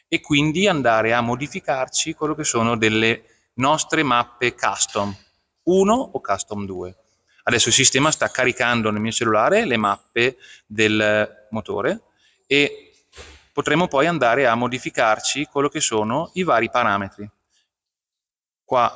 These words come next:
andiamo a selezionare il tipo di mappa e andiamo a vedere come sono distribuiti sia i vari livelli, quindi dal livello uno al livello zero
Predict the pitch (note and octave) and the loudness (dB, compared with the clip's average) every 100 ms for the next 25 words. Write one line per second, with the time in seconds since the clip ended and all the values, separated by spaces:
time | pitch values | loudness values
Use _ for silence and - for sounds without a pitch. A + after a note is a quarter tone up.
0 | - _ _ _ - A#2+ A2 A#2 A#2 - | -8 _ _ _ -8 -6 -2 0 0 -2
1 | A2 - A2 G2+ G2+ F#2+ - A#2+ E3+ F#3 | -2 -2 0 2 0 -4 -8 -4 0 2
2 | D#3 - F#3 B3 - _ _ _ - D3 | 2 0 -4 -4 -12 _ _ _ -2 0
3 | C#3 C3 F3+ C3+ D#3+ - E3+ F3 D3+ D3 | 2 2 4 4 2 -2 -2 0 0 0
4 | C#3 C#3 C#3+ C3+ A2 A2 G#2 - F#3 F3 | -2 -2 -4 -2 -4 -6 0 2 2 4
5 | G#2 F#2+ - A#2 G2+ G2+ G2+ G2 F#2+ F2+ | 2 0 -8 -4 -2 -2 -4 -8 -10 -8
6 | C3 A3 _ _ _ _ A2 G#2 G2 F#2 | -6 -8 _ _ _ _ -4 -2 -4 -8
7 | - _ G#2+ G#2+ G#2+ A2 A2 A2 B2 B2+ | -18 _ -2 0 2 2 2 2 2 0
8 | G#2 F#2+ F#2+ G2 G2 F2+ G#2+ A2 G2+ | -2 -6 -6 -6 -8 -2 0 2 0